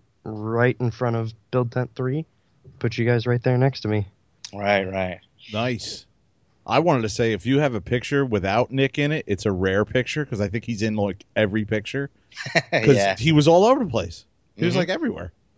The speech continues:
Speaker 1: Uh, I, I definitely got, I think I averaged it out from, like, all the steps and everything I took was about ten miles a day.
Speaker 2: Wow.
Speaker 3: Damn, dude.
Speaker 1: Yeah.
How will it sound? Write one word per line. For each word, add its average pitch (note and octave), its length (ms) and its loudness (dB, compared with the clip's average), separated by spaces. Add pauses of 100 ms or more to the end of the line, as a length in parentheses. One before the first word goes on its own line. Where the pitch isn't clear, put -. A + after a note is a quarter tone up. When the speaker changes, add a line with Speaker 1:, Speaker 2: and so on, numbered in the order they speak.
(160)
Speaker 1:
Uh, A2+ 220 6
I, A2+ 400 4
I A#2+ 160 6
definitely A#2 540 2 (100)
got, A2+ 320 4 (580)
I C3 240 2
think C#3+ 200 4
I C#3+ 100 6
averaged B2 440 2
it A2+ 120 -2
out G#2 320 2
from, A2 200 -4
like, G2+ 300 -4
all A2 140 2
the G#2 80 -4
steps G#2 400 -4
and G#2+ 80 -2
everything G2+ 260 -2
I G2+ 60 0
took G#2 240 -2 (540)
was A2 140 0
about G2+ 300 2
ten A2+ 240 2
miles A2 400 2
a G#2 60 -2
day. G2+ 340 0 (960)
Speaker 2:
Wow. F#2 340 2
Speaker 3:
Damn, F2 360 -10
dude. F#2+ 340 -6 (800)
Speaker 1:
Yeah. F#2+ 300 2